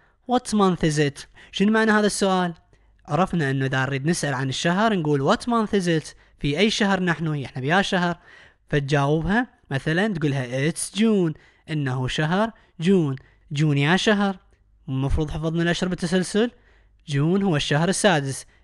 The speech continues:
جانوري، فبراير، مارش، أبريل، ماي، جون. إذن جون هو الشهر السادس. تسألها سؤال ثاني،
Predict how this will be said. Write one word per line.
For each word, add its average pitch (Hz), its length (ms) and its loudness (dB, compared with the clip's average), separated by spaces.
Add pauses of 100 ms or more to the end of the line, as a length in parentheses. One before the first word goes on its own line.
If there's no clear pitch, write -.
جانوري، 147 580 0
فبراير، 151 680 -2
مارش، 156 680 -2
أبريل، 190 580 -2
ماي، 196 460 0 (180)
جون. 160 400 2 (340)
إذن 143 280 2
جون 160 260 0
هو 190 120 0
الشهر 151 260 0
السادس. 160 580 0 (280)
تسألها 180 340 2
سؤال 208 320 4
ثاني، 147 420 2